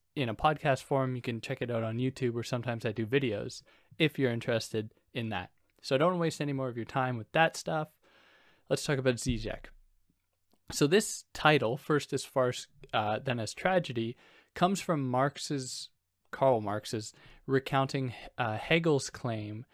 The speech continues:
that all events occur twice. First to kind of, um, as a tragedy and then as a farce. That is, when something happens, it's bad, but if it happens again, there's a, there's a joking component to it. That is, it's funny. So as for the book itself,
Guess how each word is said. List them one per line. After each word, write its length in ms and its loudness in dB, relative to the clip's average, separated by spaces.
that 160 2
all 200 4
events 400 0
occur 320 -4
twice. 720 -4
First 380 2
to 80 -4
kind 200 -4
of, 220 -6
um, 600 -4
as 180 -2
a 60 -6
tragedy 640 2
and 200 -4
then 280 -6
as 180 0
a 60 -4
farce. 560 0
That 160 -4
is, 180 -6
when 120 -8
something 260 -2
happens, 320 0
it's 160 -6
bad, 340 0
but 140 -6
if 100 -12
it 60 -6
happens 280 -10
again, 280 -6
there's 180 -10
a, 180 -10
there's 120 -4
a 60 -4
joking 500 6
component 520 -4
to 160 -4
it. 120 -6
That 120 0
is, 180 -4
it's 160 -16
funny. 440 -4
So 180 4
as 160 4
for 140 2
the 100 4
book 300 0
itself, 800 -2